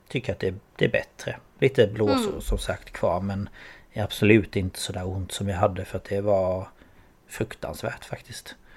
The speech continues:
Speaker 2: Mm.
Speaker 1: Det var jätteont att svälja. Ehm,
Speaker 2: Usch.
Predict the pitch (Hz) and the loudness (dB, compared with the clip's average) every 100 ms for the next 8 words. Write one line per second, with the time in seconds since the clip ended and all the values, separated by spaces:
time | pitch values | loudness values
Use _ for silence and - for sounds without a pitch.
0 | - - 233 220 190 202 214 - _ _ | -20 -6 0 2 0 -2 -10 -20 _ _
1 | - 110 104 98 95 95 95 92 - - | -10 -2 0 2 0 -2 -4 -6 -6 -10
2 | 90 107 113 - - 117 95 98 - - | -8 -6 -8 -14 -4 -2 -2 -6 -10 -18
3 | _ _ _ 127 117 98 95 95 95 95 | _ _ _ -10 -6 -4 -4 -6 -8 -10
4 | 98 - - | -12 -18 -20